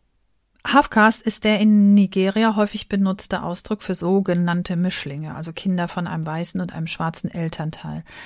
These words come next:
Amanda benutzt diese Begriffe. Sie benutzt beide Begriffe selbst.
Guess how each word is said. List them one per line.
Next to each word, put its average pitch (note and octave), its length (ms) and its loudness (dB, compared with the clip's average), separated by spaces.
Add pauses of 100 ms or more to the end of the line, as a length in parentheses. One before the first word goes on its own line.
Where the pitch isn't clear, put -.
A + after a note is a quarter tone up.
(100)
Amanda A3+ 420 6
benutzt E3 500 -6
diese D#3 220 -8
Begriffe. D3+ 520 -12 (460)
Sie F#3+ 140 2
benutzt G#3 400 4
beide F#3 260 0
Begriffe E3+ 440 -10
selbst. - 520 -12